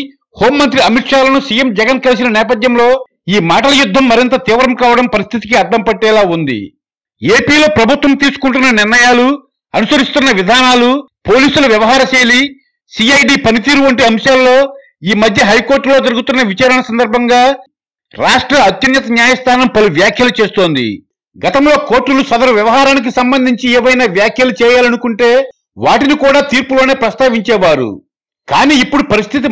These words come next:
మారింది. ఓ కేసు విచారణ ప్రారంభమై అది పూర్తయ్యేలోపు హైకోర్టు ధర్మాసనాలు పలుసార్లు చేస్తున్న వ్యాఖ్యలు తీవ్రంగా ఉంటున్నాయి. ఇవి సహజంగానే ప్రభుత్వానికి మంట పుట్టిస్తున్నాయి. చాలా సందర్భాల్లో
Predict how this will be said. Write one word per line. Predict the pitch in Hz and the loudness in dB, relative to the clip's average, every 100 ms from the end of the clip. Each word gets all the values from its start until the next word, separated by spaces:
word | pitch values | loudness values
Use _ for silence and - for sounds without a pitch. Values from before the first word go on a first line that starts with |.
| 202 | 0
మారింది. | 220 226 170 123 98 _ _ _ _ 143 | 2 0 -2 -4 -6 _ _ _ _ -2
ఓ | 180 - | -2 0
కేసు | 214 247 269 | 0 0 0
విచారణ | 277 294 269 285 | 0 0 0 0
ప్రారంభమై | 240 247 254 262 277 247 | 0 2 2 0 0 0
అది | 208 208 | -2 -4
పూర్తయ్యేలోపు | 240 - 262 254 247 247 247 254 277 _ _ _ _ _ | -4 0 2 2 2 0 -2 -2 -6 _ _ _ _ _
హైకోర్టు | - - 294 233 220 | -2 0 -2 0 0
ధర్మాసనాలు | 262 262 277 269 269 269 | 0 0 0 0 0 2
పలుసార్లు | 233 233 226 254 262 262 | 0 0 0 0 0 -2
చేస్తున్న | 262 269 254 196 | -2 -2 -2 0
వ్యాఖ్యలు | 220 233 254 254 | -2 0 -2 0
తీవ్రంగా | 220 226 247 247 240 | 0 0 0 2 0
ఉంటున్నాయి. | 196 208 202 156 117 95 _ _ _ _ - | -2 -2 0 0 -2 -8 _ _ _ _ -4
ఇవి | 226 247 | -2 0
సహజంగానే | 214 226 269 277 269 269 269 | 0 0 0 2 2 2 0
ప్రభుత్వానికి | 233 247 - 262 247 233 | 0 -2 0 0 0 -2
మంట | 202 226 254 | -2 -4 -6
పుట్టిస్తున్నాయి. | 220 226 - 208 175 135 107 87 _ _ _ _ _ | -10 -10 -4 0 2 0 -2 -10 _ _ _ _ _
చాలా | 147 240 277 | 0 2 2
సందర్భాల్లో | 277 277 214 269 262 | 2 0 2 2 4